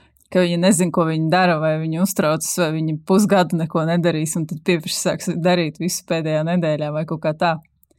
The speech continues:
Nu, lai gan tā nav taisnība, nu, cilvēki tā nedomā par citiem cilvēkiem. Cilvēki kopumā par citiem cilvēkiem neko nedomā. Nu tā, tā kā man runāties nebija man šķiet, ka man nebija grūti.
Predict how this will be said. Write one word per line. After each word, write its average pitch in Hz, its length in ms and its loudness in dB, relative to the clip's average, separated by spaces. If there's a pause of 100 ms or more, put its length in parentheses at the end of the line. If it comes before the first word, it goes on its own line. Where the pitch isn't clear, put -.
(480)
Nu, 202 120 -2
lai 208 160 4
gan 190 160 2
tā 185 140 4
nav 180 180 2
taisnība, 180 480 2
nu, 196 80 0
cilvēki 196 380 0
tā 170 100 0
nedomā 156 460 -2
par 151 160 -6
citiem 147 340 -6
cilvēkiem. 151 480 -4
Cilvēki 214 320 2
kopumā 220 320 4
par 156 160 -2
citiem 180 320 -2
cilvēkiem 165 480 2
neko 165 320 2
nedomā. 151 540 -2 (760)
Nu 202 160 0
tā, 202 220 4
tā 185 180 2
kā 180 140 4 (1120)
man 208 360 6
runāties 185 640 2
nebija 170 540 0 (640)
man 196 100 2
šķiet, 190 240 2
ka 185 80 0
man 185 140 4
nebija 240 280 2
grūti. 226 460 2